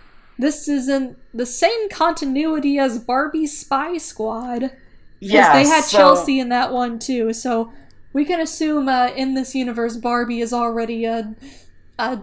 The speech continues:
Speaker 1: t-,
Speaker 2: <laughs> A
Speaker 1: uncovered a
Speaker 2: secret agent.
Speaker 1: conspiracy and a spy organization, and, um, knows how to use a Darth Maul lightsaber.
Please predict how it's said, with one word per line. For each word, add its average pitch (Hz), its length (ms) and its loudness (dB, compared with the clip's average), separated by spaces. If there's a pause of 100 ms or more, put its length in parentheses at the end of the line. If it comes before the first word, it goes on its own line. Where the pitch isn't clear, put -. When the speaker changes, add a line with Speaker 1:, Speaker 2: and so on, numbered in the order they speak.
Speaker 1:
t-, - 380 -12
Speaker 2:
<laughs> - 100 -20
A 254 60 0
Speaker 1:
uncovered 240 520 4
a 240 80 4
Speaker 2:
secret 254 180 4
agent. 240 100 4
Speaker 1:
conspiracy 240 800 2
and 233 120 -6
a 233 60 -4
spy 240 440 -2
organization, 233 1120 -6
and, 233 480 -8 (420)
um, 220 520 -4 (680)
knows 247 480 -2
how 240 140 -2
to 233 80 -4
use 226 480 -4
a 220 280 -4 (360)
Darth 240 320 -4
Maul 233 260 -2
lightsaber. 226 840 -2